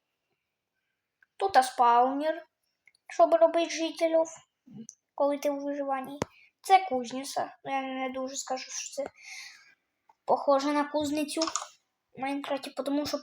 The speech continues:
подивіться, скільки тут міста. В оригіналі, ну, там мало.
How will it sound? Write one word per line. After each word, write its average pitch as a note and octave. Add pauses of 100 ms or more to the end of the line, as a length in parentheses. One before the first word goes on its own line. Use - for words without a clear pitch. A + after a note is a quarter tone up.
подивіться, C#4
скільки D4+
тут C4
міста. B3+ (320)
В C4+
оригіналі, C#4+
ну, B3+
там C#4
мало. B3